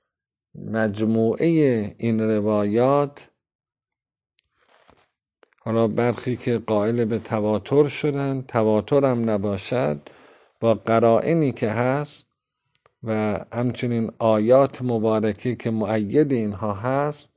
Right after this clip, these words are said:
اصل صدور چنین مسئله‌ای روشن و مسلم است. لذا به طور خاص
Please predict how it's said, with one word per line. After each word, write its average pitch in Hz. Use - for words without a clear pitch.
اصل 123
صدور 135
چنین 110
مسئله‌ای 110
روشن 110
و 110
مسلم 107
است. 147
لذا 139
به 131
طور 117
خاص 156